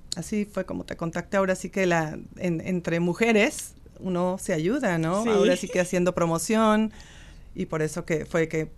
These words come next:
Speaker 1: dije, "Ay, qué bonito". Y
Speaker 2: Mira,
Speaker 1: te
Speaker 2: aquí es un
Speaker 1: contacté.
Speaker 2: círculo, Gloria, y no es casualidad porque Cari me presentó a Marta.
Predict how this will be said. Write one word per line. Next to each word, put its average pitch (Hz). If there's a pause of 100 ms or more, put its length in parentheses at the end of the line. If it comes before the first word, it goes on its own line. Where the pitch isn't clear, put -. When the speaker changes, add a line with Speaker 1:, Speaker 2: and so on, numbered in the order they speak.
Speaker 1:
dije, -
"Ay, 160
qué 208
bonito". 226 (240)
Y -
Speaker 2:
Mira, 247
Speaker 1:
te 226
Speaker 2:
aquí -
es 240
un 302
Speaker 1:
contacté. 277
Speaker 2:
círculo, 190 (160)
Gloria, 190 (160)
y 208
no 208
es 208
casualidad 214
porque 185 (380)
Cari 233 (960)
me 208
presentó 196
a 196
Marta. 226